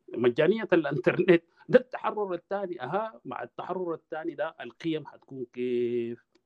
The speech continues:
القيم الدينية. أنا هسي I'm very concerned إنه القيم الدينية والقيم الثقافية والقيم القطرية، زمان ما عندنا الصحافة والأيام،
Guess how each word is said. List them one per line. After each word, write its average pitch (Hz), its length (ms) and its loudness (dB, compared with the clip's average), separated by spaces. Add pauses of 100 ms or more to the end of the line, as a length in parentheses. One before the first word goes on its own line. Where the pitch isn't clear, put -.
(200)
القيم 147 360 -4
الدينية. 147 440 2
أنا 117 280 -2
هسي 143 300 -4 (120)
I'm 135 280 -2
very 180 120 8 (100)
concerned 139 440 4 (600)
إنه 170 120 6
القيم 196 320 4
الدينية 185 540 4
والقيم 202 360 2
الثقافية 180 800 -2 (460)
والقيم 196 480 2
القطرية، 170 420 2
زمان 151 280 4
ما 165 140 0
عندنا 180 200 4
الصحافة - 460 -8
والأيام، 123 520 -4